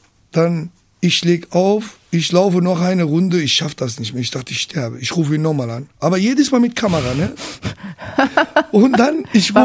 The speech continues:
Speaker 2: Warum?
Speaker 1: ihn wieder an.
Speaker 2: Warum?
Speaker 1: Weiß ich nicht. Wir, wir telefonieren immer mit Kamera. Wir müssen uns sehen, wenn wir
Speaker 2: Aha.
Speaker 1: telefonieren. Und
Speaker 2: Aha.
Speaker 1: dann, ich sag ihm, „Hör mal“,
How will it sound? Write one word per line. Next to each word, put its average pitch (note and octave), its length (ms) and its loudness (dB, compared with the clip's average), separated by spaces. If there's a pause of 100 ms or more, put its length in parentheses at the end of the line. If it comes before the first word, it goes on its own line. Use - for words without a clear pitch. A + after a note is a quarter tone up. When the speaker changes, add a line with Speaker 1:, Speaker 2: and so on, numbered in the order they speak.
(120)
Speaker 2:
Warum? G#3+ 100 4
Speaker 1:
ihn G3+ 60 2
wieder A3 300 0
an. G#3 120 2
Speaker 2:
Warum? G#3+ 260 2
Speaker 1:
Weiß F#4+ 260 4
ich A3 140 2
nicht. G3 300 0
Wir, A3+ 140 -6
wir A#3 280 0
telefonieren D4 480 2
immer D4 200 0
mit G3 180 -2
Kamera. C3+ 540 -2
Wir E3+ 120 2
müssen G#3 260 0
uns G#3 120 0
sehen, F3 260 -2
wenn C#3+ 120 -4
wir C#3 120 -2
Speaker 2:
Aha. A3 100 2
Speaker 1:
telefonieren. A3+ 380 -2 (960)
Und E3 100 2
Speaker 2:
Aha. F3 100 4
Speaker 1:
dann, E3 200 0
ich D3+ 120 0
sag D#3+ 240 0
ihm, D#3 140 -2
„Hör D#3 120 0
mal“, D3+ 300 -2